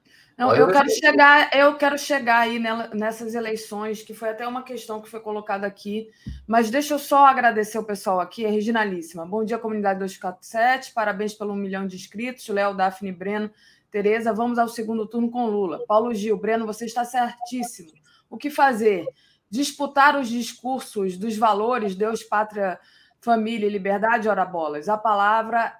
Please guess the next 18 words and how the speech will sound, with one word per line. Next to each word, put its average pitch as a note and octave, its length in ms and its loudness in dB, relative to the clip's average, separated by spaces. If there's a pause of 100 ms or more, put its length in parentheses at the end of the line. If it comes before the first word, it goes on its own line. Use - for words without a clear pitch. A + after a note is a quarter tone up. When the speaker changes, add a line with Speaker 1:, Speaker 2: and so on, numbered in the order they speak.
(180)
Speaker 1:
de G3+ 200 -8
Cristo A#3+ 640 -10
é A3+ 120 0
nossa, A3 460 0
bolsonarismo G#3 800 -6
corrompe G3+ 480 -6
a G3+ 40 -4
pa-, - 260 -18
família." E3+ 600 -6 (440)
Cultura B3 420 0
Búzios, G3 760 -4
"Breno, A#3+ 320 0
você A3 200 -6
é A#3+ 40 -2
o A3+ 60 -6
cara." G3 480 2 (100)
Cláudia A3+ 440 2
Virmão, G3 640 -4